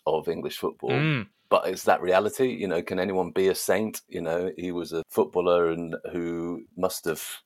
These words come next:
Speaker 1: like most footballers, had a lively time off the pitch. We used to speak about him as if he wasn't really human. I didn't want to sort of tear him down from the pedestal, but I did just want to humanise him. I wanted to find out, you know, and there was amazing stories in his life. You know, he had cancer,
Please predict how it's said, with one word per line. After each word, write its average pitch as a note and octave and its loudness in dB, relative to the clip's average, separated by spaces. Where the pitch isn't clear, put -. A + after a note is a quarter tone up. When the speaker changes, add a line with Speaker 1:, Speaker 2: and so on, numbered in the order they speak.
Speaker 1:
like F2 -2
most A2+ 0
footballers, E2+ -2
had F#2+ 2
a G2 4
lively G2 8
time F2+ 0
off - 2
the F2+ 0
pitch. - 2
We A2 0
used G#2+ -4
to G2 -10
speak B2 -4
about F2+ -2
him E2+ -4
as G2+ -4
if - -6
he - -10
wasn't F#2 -2
really E2+ -4
human. G2 -6
I F2+ 6
didn't A2+ 4
want F2 2
to E2 2
sort F2+ -2
of E2 -8
tear F2+ 4
him E2 -2
down F2+ 4
from D2 -8
the C#2+ -4
pedestal, D#2 -2
but - 2
I C#2 6
did F2 -6
just - -10
want F2+ -2
to E2 -8
humanise G2+ -6
him. D#2+ -4
I D#2+ 0
wanted E2+ -4
to E2 -10
find F2+ 0
out, G#2+ 0
you - -10
know, C#2+ -6
and E2 -8
there E2+ -2
was E2 -8
amazing E2+ -4
stories F2+ -6
in F2+ -8
his D#2+ -10
life. G2 -4
You D#2 -16
know, D2 -10
he E2 -2
had F2 -2
cancer, - -4